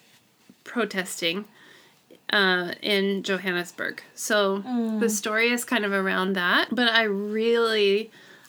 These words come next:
Speaker 1: I really liked it. It was so, it was so good. It was so interesting. I thought it was really well written,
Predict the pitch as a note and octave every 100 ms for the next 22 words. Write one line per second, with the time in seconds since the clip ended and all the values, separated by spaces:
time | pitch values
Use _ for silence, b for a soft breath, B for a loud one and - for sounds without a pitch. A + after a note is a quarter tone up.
0 | - A3 G3+ G3+ A3 A3+ A3 F#3+ F3 E3+
1 | F3 - - G#3 G#3 G3 - - G3+ G3+
2 | G3+ G3+ G3+ - G#3 G3+ G3+ - G#3 G#3+
3 | G#3 F#3+ F#3+ F#3 F#3+ G3+ F#3 - G#3 G#3
4 | G3+ G3 G3 F#3+ - G3 F#3+ F#3+ G#3+ -
5 | B B B B G3 G3 G3 G3+ G#3+ G3+
6 | G3+ G#3 G#3 G3+ G3 F#3+ G3 G3 F#3+ G3